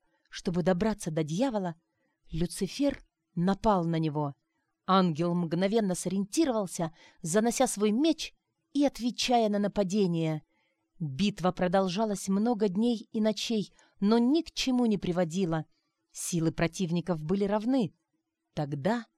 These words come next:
Михаил решил прибегнуть к хитрости. Нанося удар Люциферу, тем самым отвлекая его, он воткнул клинок Архангела в землю и открыл врата в ад.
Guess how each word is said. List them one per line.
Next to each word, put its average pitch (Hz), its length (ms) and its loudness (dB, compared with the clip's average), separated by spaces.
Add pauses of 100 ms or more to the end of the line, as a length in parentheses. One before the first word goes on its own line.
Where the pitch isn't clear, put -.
(300)
Михаил 180 480 0
решил 226 360 -2
прибегнуть 185 760 -2
к - 80 -20
хитрости. 156 840 -6 (500)
Нанося 160 520 0
удар 175 300 2
Люциферу, 165 720 -2 (380)
тем 202 180 0
самым 240 400 4
отвлекая 285 520 2
его, 147 420 -4 (340)
он 175 280 2
воткнул 190 560 -2
клинок 180 500 -2
Архангела 190 680 -2
в 165 60 -6
землю 165 460 -2 (420)
и 302 160 4
открыл 233 580 -2
врата 180 460 -2
в 156 100 -6
ад. 170 340 -4